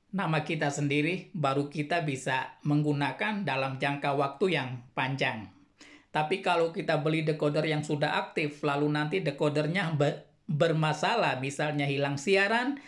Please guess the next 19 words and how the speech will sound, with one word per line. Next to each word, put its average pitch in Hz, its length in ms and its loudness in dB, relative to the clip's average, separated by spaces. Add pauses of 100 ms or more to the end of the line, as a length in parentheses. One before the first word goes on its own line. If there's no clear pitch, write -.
(320)
dan 151 240 0
kita 151 320 -2
sudah 147 400 0
berani 175 320 2
mengotak-ngatik 170 880 -2
di, 139 640 0 (800)
eh, 139 320 0
factory 147 480 0
setting, 160 400 0
maka 156 400 0
biasanya, 143 840 0 (640)
eh, 131 240 0
decoder 143 480 0
itu 180 400 -2
bermasalah. 127 800 0 (2000)
Oke, 156 440 -2
jadi 180 320 0
kemarin 196 480 2
saya 151 800 4